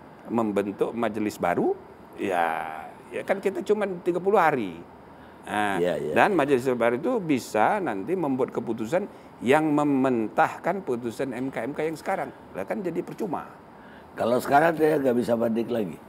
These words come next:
Speaker 1: Ah, tidak bisa, karena ketentuan mengenai majelis banding itu tidak berlaku untuk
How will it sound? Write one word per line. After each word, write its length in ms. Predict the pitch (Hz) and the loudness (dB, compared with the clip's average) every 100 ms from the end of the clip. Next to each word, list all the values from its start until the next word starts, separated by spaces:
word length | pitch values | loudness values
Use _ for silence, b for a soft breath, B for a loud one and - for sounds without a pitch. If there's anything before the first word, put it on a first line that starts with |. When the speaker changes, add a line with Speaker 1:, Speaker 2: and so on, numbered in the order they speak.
| - - | -20 0
Speaker 1:
Ah, 160 | 127 | 2
tidak 240 | 165 151 202 | 4 2 0
bisa, 240 | 240 156 | 2 2
karena 320 | 127 147 202 113 B B B B - | 2 2 -2 -4 B B B B -2
ketentuan 720 | 139 - 131 120 127 233 202 | -2 2 0 0 4 4 4
mengenai 560 | 160 131 104 104 131 139 | 2 2 2 4 4 4
majelis 560 | 120 113 98 117 123 | 2 0 2 2 2
banding 640 | - 101 85 82 101 190 226 | 2 2 2 0 0 0 0
itu 240 | 135 185 | -2 -2
tidak 320 | 247 160 135 | 0 2 2
berlaku 800 | 117 120 110 92 - 113 170 285 - - - - - | 4 2 2 0 -2 2 2 0 -6 -16 -20 -20 0
untuk 640 | 165 151 110 - 190 - | 2 2 0 -2 -2 -2